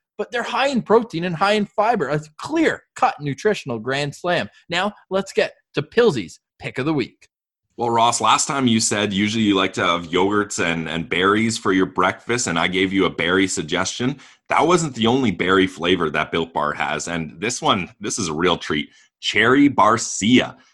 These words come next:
Speaker 2: hundred and thirty calories, seventeen grams of protein, four grams of sugar, a nice fruity, hundred percent real chocolate covered protein bar. You guys are gonna love this.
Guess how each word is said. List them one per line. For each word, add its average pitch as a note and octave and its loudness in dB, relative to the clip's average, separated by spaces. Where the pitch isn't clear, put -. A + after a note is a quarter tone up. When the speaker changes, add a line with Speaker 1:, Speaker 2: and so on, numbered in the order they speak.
Speaker 2:
hundred C#3+ 0
and G2 -4
thirty A2+ 2
calories, G2 -2
seventeen G#2 -2
grams F2 -4
of D2 -8
protein, F#2 -2
four A#2+ 2
grams F#2 -4
of C#2+ -6
sugar, F2 -2
a F2+ -10
nice A#2 -2
fruity, A#2 0
hundred B2 -2
percent G2+ -2
real G2 0
chocolate G2 -2
covered F#2 -2
protein G2 -2
bar. G#2+ 2
You F2+ -8
guys F2+ 0
are F2 -4
gonna E2 -4
love E2+ 0
this. G2 -4